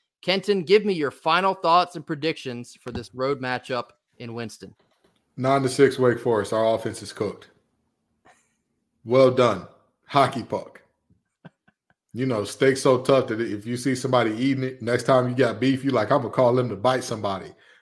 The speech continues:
Speaker 2: Yeah, that's, that's how done this, uh, offense is. Nine to six Wake Forest.
Speaker 1: As we know, Winston is the house of horrors. It's been mentioned before on here. N C State is one and nine in their last ten trips.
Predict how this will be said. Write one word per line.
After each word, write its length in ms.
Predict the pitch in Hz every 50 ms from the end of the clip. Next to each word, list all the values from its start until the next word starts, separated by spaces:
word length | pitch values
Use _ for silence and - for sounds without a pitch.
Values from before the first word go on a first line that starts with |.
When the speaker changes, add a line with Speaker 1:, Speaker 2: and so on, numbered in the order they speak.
| _ -
Speaker 2:
Yeah, 260 | - 120 113 98 92 - _ -
that's, 320 | - 123 127 123 127 - -
that's 260 | - 123 127 131 127 -
how 140 | 131 120
done 260 | 113 120 120 113 107 104
this, 220 | 104 104 - -
uh, 380 | 110 104 98 95 95 92 92 90
offense 280 | 87 - 85 85 - -
is. 240 | - - - - -
Nine 300 | 113 110 113 117 120 117
to 40 | 110
six 300 | 101 - 110 101 - -
Wake 180 | 95 90 90 -
Forest. 320 | 95 95 - _ _ _ _ _ _ _ _ _ _ _ _ _ _ _ -
Speaker 1:
As 240 | 156 185 202 180 180
we 80 | 202
know, 440 | 202 196 185 180 175 175 190 190 190 -
Winston 420 | 135 156 185 196 196 - 202 185
is 120 | 180 165 -
the 100 | 175 160
house 300 | 147 165 170 175 - 196
of 100 | 170 -
horrors. 600 | 170 170 160 147 143 143 156 175 - - - -
It's 160 | - 147 147 -
been 160 | - 160 151
mentioned 360 | 143 151 160 151 - 170 156
before 360 | 151 143 - - 165 160 156
on 140 | 151 151 147
here. 340 | 143 151 151 147 143 139 139 _ _ _ _ _ _ -
N 160 | - 170 180 175
C 160 | - 190 180
State 340 | - - 190 175 175 175 165
is 140 | 160 123
one 320 | 123 120 139 160 175 185 185
and 180 | 180 160 156
nine 500 | 156 156 160 156 147 139 135 135 151 160 -
in 80 | 143 139
their 140 | 131 131 127
last 340 | 127 135 143 143 - -
ten 200 | - - 156 151
trips. 520 | 139 - - 151 143 139 - - - -